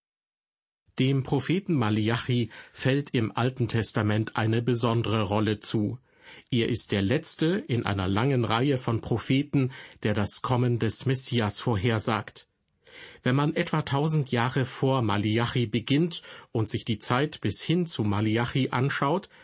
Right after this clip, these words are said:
wird man feststellen, dass Gott gegen Ende gewissermaßen das Tempo erhöht. Mit der Zeit lässt er seinem Volk immer öfter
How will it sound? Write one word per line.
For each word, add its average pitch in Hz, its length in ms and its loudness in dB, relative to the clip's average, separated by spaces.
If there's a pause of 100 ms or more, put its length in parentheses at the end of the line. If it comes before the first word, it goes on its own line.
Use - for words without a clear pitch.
wird 117 220 0
man 107 140 2
feststellen, 143 840 0 (320)
dass 131 200 0
Gott 190 260 -2
gegen 135 240 0
Ende 113 520 0 (220)
gewissermaßen 117 840 0
das 113 260 0
Tempo 120 500 0
erhöht. - 680 -2 (480)
Mit 104 160 -2
der 101 140 0
Zeit 156 520 0
lässt - 320 -2
er 110 120 0
seinem 101 260 0
Volk 131 460 0
immer 151 420 0
öfter 107 480 0